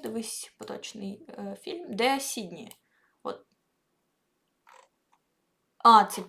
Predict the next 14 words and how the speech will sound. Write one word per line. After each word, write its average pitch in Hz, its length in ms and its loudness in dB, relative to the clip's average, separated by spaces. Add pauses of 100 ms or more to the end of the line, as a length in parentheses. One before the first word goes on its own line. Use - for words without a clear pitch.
(160)
<laughs> 226 280 0
це - 140 -2
Пітер 196 360 -8
Томпсон, 180 460 -10
все 185 240 -12
окей. 190 360 -14 (1120)
Е, 220 200 2
я 262 160 2
ж 285 80 -6
наче 302 340 -4
натиснула, 269 680 0
що - 640 -4
нехай 247 380 -2
приходить. - 920 -8